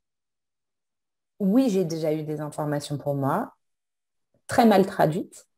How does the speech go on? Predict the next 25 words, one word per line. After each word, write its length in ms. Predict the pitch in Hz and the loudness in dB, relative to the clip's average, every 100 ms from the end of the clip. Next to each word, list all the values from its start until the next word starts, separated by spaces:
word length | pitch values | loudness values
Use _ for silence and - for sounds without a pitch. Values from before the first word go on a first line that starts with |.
| _ - | _ -10
Parce 160 | 151 | -4
que 80 | - | 0
comme 380 | 190 254 247 190 | 4 8 8 8
dans 100 | 185 | 6
mon 140 | 180 | 4
fonctionnement, 640 | 175 185 - 160 160 190 196 | -2 -6 -4 -4 -2 -6 -6
c'était 360 | - 147 151 160 | -6 -4 -4 -4
intégré, 580 | 156 180 151 156 262 - _ - - - | -4 -4 -4 -4 -6 -8 _ -20 -10 2
il 60 | |
y 40 | 160 | 4
a 40 | |
des 100 | 165 | 4
parties 300 | 170 165 - | 2 -2 -2
de 60 | 175 | -2
ma 100 | 165 | 0
médiumnité 540 | 151 156 151 156 180 | 0 0 0 -2 -4
que 80 | 160 | -4
j'avais 220 | 156 143 | -2 -2
rejetées 500 | 139 135 - 196 - _ _ - | -4 -6 -6 -6 -8 _ _ -2
ou 120 | 170 | 0
que 40 | |
j'avais 220 | 156 160 143 | 2 2 2
très 220 | - 180 | 0 2
mal 240 | 165 156 | 2 0
jugées, 340 | 143 143 190 | -4 -6 -8